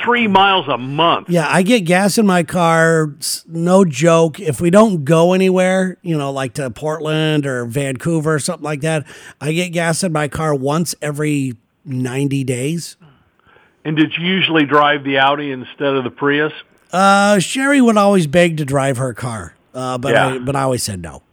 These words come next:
Speaker 1: So, uh, th-, no reason to have a Prius then?
Speaker 2: No reason to have that. No reason to have the
Speaker 1: Yeah.
Speaker 2: other one. So, so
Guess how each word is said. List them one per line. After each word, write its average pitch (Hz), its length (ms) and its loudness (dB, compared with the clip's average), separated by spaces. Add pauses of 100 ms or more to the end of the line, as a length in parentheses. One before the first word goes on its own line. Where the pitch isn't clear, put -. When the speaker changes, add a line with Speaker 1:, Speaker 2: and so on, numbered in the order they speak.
(720)
Speaker 1:
So, 180 120 2
uh, 180 60 -2
th-, 160 380 0
no 170 240 0
reason 175 400 0
to 135 80 -2
have 135 160 0
a 117 60 -6
Prius 104 400 -10
then? - 200 -20
Speaker 2:
No 143 220 0
reason 131 400 -2
to 120 60 -4
have 117 220 -4
that. 110 240 -8
No 120 120 -6
reason 151 300 -2
to 160 40 0
have 165 140 0
the 165 80 -2
Speaker 1:
Yeah. 175 100 0
Speaker 2:
other 180 120 0
one. 117 280 -4
So, 156 460 0
so 170 340 -2